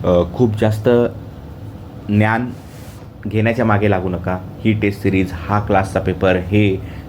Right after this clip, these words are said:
हे सगळं एका बेअर मिनिमम लेवलपर्यंतच असलं पाहिजे आणि त्याची मॅक्झिमम रिव्हिजन असली पाहिजे. ह्या गोष्टी गट ब गट क येणाऱ्या परीक्षांसाठी खूप महत्त्वाची आहे. त्याबद्दल आपण पुढील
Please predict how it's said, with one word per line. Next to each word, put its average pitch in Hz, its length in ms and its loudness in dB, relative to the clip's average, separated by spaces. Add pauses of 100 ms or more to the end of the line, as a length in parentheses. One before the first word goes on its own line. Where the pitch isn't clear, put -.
(140)
हे 117 100 2
सगळं 127 240 2
एका 120 220 4
बेअर 113 300 4
मिनिमम 117 320 0
लेवलपर्यंतच 107 600 2
असलं 107 260 0
पाहिजे 101 240 2
आणि 104 60 2
त्याची 107 200 2
मॅक्झिमम 98 520 2
रिव्हिजन 107 380 4
असली 101 240 0
पाहिजे. 92 380 0 (720)
ह्या 101 180 4
गोष्टी 104 300 2
गट 101 280 4
ब 104 120 4
गट 101 260 4
क - 140 -4
येणाऱ्या 104 300 4
परीक्षांसाठी 101 640 0
खूप 104 220 0
महत्त्वाची 104 420 2
आहे. 120 80 2
त्याबद्दल 101 480 2
आपण 104 200 4
पुढील 107 560 4